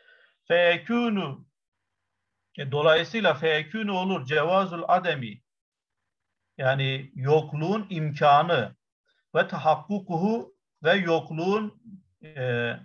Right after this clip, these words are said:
gerçekleşmesi, tahakkuku,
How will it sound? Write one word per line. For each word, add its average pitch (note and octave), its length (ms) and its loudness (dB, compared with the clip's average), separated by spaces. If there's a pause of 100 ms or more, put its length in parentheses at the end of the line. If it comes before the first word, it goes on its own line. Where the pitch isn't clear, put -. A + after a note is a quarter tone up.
(580)
gerçekleşmesi, C#3 1400 -2
tahakkuku, C#3 920 -4